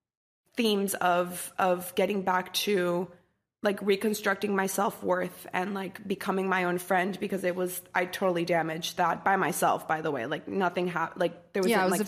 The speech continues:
Speaker 1: something
Speaker 2: to
Speaker 1: that
Speaker 2: ask,
Speaker 1: happened.
Speaker 2: did something happen? Was there a breakup involved or something like that? Or
Speaker 1: No.
Speaker 2: what, what happened?
Speaker 1: No. So what, what happened was I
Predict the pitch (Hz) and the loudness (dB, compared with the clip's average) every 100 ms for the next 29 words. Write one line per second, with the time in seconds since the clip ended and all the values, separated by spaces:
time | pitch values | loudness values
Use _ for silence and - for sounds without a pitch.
0 | 208 202 220 190 190 185 190 185 180 190 | 2 2 2 4 2 0 -2 -2 -2 -2
1 | 185 175 185 190 185 180 180 175 180 180 | -2 -2 -2 -2 -4 -4 -6 -4 -4 -4
2 | 185 185 180 180 180 180 175 175 185 196 | -4 -6 -6 -4 -4 -4 -6 -6 -8 -8
3 | 180 180 226 220 220 214 240 208 190 156 | -8 0 2 4 4 4 2 2 0 -2
4 | 156 170 170 165 - - 180 - _ _ | -2 -2 -2 -6 -6 -8 -10 -14 _ _
5 | _ _ _ - 226 226 240 214 208 220 | _ _ _ -2 0 2 2 2 4 4
6 | 208 202 202 202 226 226 214 233 269 254 | 4 2 0 2 0 2 2 2 2 2
7 | 226 214 208 208 202 196 196 196 196 | 2 2 0 0 0 2 2 0 0